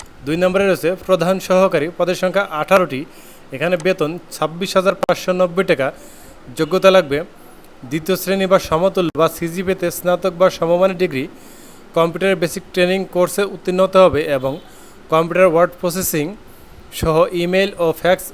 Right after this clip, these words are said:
পরিচালনায় দক্ষতা ও অভিজ্ঞতা থাকতে হবে। তিন নম্বরে রয়েছে উচ্চমান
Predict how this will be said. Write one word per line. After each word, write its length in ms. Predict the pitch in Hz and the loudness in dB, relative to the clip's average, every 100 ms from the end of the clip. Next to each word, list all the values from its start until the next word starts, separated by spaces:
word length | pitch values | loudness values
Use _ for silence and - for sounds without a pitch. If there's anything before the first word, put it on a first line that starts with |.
| - | -4
পরিচালনায় 560 | 170 175 190 180 156 147 | -2 0 2 2 2 0
দক্ষতা 400 | 151 - 175 185 190 175 | -2 -2 -2 2 0 2
ও 20 | 180 | -2
অভিজ্ঞতা 320 | 147 160 180 | -2 -2 -2
থাকতে 260 | 165 170 - | -4 -2 4
হবে। 200 | 170 127 165 - - - - - - - - - - - - - - - - - - - | 2 2 -10 -16 -20 -20 -20 -20 -20 -20 -20 -20 -20 -20 -20 -20 -20 -20 -20 -20 -16 -6
তিন 120 | 170 190 | -2 0
নম্বরে 240 | 196 208 | 2 2
রয়েছে 280 | 202 190 165 165 | 4 2 0 -4
উচ্চমান 400 | 190 - 196 190 | -6 -4 2 2